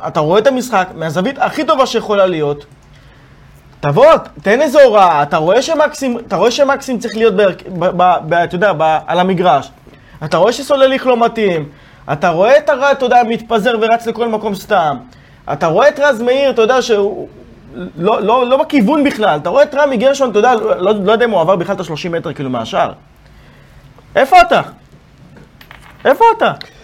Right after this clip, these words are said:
מה, לא אכפת לך?" זה היה נראה אתמול כאילו כל מכבי חיפה לא אכפת להם. תגיד לי, אתה בתור... איש שהיה שם אתמול במגרש, אתה ראית את רפי אוסמו בא, קם וצועק בתור מנהל קבוצה?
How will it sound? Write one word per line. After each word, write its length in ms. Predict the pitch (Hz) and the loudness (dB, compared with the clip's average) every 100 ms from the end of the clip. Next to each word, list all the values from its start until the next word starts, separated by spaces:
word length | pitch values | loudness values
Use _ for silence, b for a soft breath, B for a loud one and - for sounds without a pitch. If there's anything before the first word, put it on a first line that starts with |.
| B B B B B - | B B B B B 0
מה, 120 | 240 | 2
לא 140 | 220 | 2
אכפת 240 | 202 214 254 | 0 2 2
לך?" 120 | 285 302 262 - - - - - | 2 2 0 -4 -12 -14 -18 -14
זה 180 | 143 196 | 0 4
היה 80 | 294 | 4
נראה 220 | 269 269 | 4 0
אתמול 320 | 262 202 240 269 | -2 -2 -2 -2
כאילו 260 | 240 208 - | -4 -6 -2
כל 260 | 226 269 240 | 0 0 0
מכבי 360 | 196 220 180 | 0 0 0
חיפה 380 | - 185 190 262 - | 0 -2 0 -2 -2
לא 200 | 170 202 | 0 0
אכפת 360 | 208 - 185 175 | 0 -2 -4 -4
להם. 180 | 135 120 - B B | -8 -10 -16 B B
תגיד 280 | - 185 262 | -4 -2 0
לי, 140 | 233 196 | 2 2
אתה 180 | 226 | 2
בתור... 440 | 208 180 220 214 - b b b b - | -2 -2 -2 -2 -6 b b b b -6
איש 220 | 240 240 | -2 0
שהיה 260 | 214 190 208 | 2 4 4
שם 160 | 208 | 2
אתמול 180 | 185 196 | -2 0
במגרש, 400 | 185 160 170 151 | 0 0 -2 -2
אתה 160 | 147 208 | -4 0
ראית 240 | 196 208 | 2 2
את 160 | 196 185 | 0 0
רפי 320 | 180 202 175 | 0 0 0
אוסמו 300 | 185 190 170 | -2 -2 0
בא, 160 | 180 196 156 160 | 2 2 -2 -6
קם 220 | - 202 180 | 0 0 0
וצועק 380 | 180 180 196 | -4 0 0
בתור 220 | 170 180 190 | 0 -4 -2
מנהל 200 | 170 175 | 0 0
קבוצה? 380 | 156 160 233 | -2 0 2